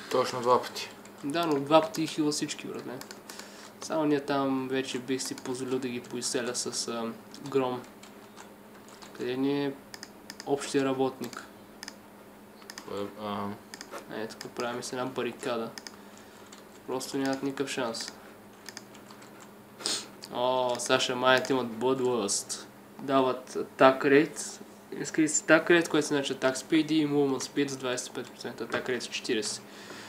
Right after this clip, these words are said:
Speaker 2: Това е много бъгаво. Просто набъвкват, ей, тия грънтове, човеки. Мали.
Speaker 1: Става каквото става.
Speaker 2: Какво става, каквото става? Те просто не валяк бабичка, ми направо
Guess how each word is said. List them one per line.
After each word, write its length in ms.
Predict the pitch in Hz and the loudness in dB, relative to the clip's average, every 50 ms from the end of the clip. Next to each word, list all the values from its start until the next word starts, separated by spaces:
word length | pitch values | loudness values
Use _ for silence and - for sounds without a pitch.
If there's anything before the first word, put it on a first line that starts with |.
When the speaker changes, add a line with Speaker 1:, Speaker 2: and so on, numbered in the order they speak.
| - - | -14 -8
Speaker 2:
Това 180 | - - 135 135 | -2 0 2 2
е 40 | 131 | 2
много 220 | 131 127 127 123 | 2 2 0 0
бъгаво. 360 | 127 127 123 120 120 117 117 - - - - - - | 0 -2 -2 -2 -2 -4 -6 -8 -12 -16 -12 -2 4
Просто 400 | 147 139 139 139 - 143 135 135 - - 117 - - | 4 4 4 4 2 -2 -2 -2 -2 -8 -12 -12 -4
набъвкват, 720 | 139 143 139 131 127 135 156 143 - - 139 131 - - - - - - - - - - - | 0 0 0 4 8 8 8 8 8 2 -2 -2 -4 -8 -14 -16 -16 -18 -18 -20 -10 -2 0
ей, 180 | 143 143 139 - | 2 2 2 4
тия 220 | - 151 143 135 | 8 8 8 10
грънтове, 360 | 135 147 147 135 135 - 120 | 12 12 12 12 12 8 0
човеки. 420 | - - - - 139 127 131 131 127 - - | -2 -2 0 0 2 2 0 -4 -10 -8 -4
Мали. 800 | 147 147 151 147 131 123 117 117 120 120 117 113 107 104 104 104 - - - - - - - - - - - - - - - - - - - - - - - - - - - - - - - - - - - - - - - | 0 6 8 10 10 10 8 6 4 2 2 2 0 0 -2 -6 -8 -12 -18 -18 -18 -18 -18 -18 -18 -18 -20 -20 -20 -20 -20 -20 -20 -20 -20 -20 -20 -20 -20 -20 -16 -14 -12 -8 -4 -4 -4 -4 -6 -8 -10 -10 -12 -12 -12
Speaker 1:
Става 340 | - - - 120 123 123 117 | -6 0 4 6 6 6 6
каквото 280 | 120 - 117 113 - - | 4 6 6 6 8 6
става. 380 | - - 120 113 113 110 107 - - - - - - - - - - - | 6 6 6 6 6 4 2 -2 -6 -10 -14 -16 -16 -14 -12 -12 -12 -10
Speaker 2:
Какво 200 | - - 143 135 | -6 -4 -4 -4
става, 240 | - - 170 165 165 | -2 -2 0 0 0
каквото 220 | 156 - 151 - | 0 -2 -2 -2
става? 300 | - - 185 160 135 - | 0 4 6 8 8 8
Те 80 | - 127 | 6 0
просто 580 | - - 135 139 135 135 - - 139 139 135 135 - - - - - - - - - - - - | -2 0 2 2 2 2 -2 -2 -2 -2 -2 -2 -6 -14 -16 -16 -16 -16 -16 -18 -18 -14 -6 4
не 200 | 139 147 147 139 | 8 10 10 12
валяк 360 | 135 139 147 139 135 127 123 | 12 12 10 10 10 8 4
бабичка, 480 | 123 127 131 135 139 135 - - - 143 | 4 4 4 4 4 2 0 -2 0 0
ми 220 | 143 139 143 139 | 2 2 2 2
направо 640 | 131 131 127 - - 139 139 143 143 143 139 139 139 | 0 0 0 0 2 2 4 4 4 2 0 -2 -4